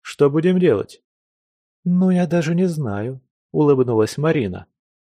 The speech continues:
"Я хоть и с Украины родом, но в Киеве никогда не бывала. Можно погулять по городу". "Решено", —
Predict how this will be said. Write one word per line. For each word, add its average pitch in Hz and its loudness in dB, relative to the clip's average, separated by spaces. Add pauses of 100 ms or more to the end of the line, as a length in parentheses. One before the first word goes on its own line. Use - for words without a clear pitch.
"Я 196 2
хоть - -4
и 180 -4
с - -8
Украины 185 -2
родом, 110 -2 (260)
но 170 0
в - -12
Киеве 165 -4
никогда 135 -2
не 185 0
бывала. 127 -2 (440)
Можно 185 0
погулять 196 0
по 175 -2
городу". 107 -4 (760)
"Решено", — 117 0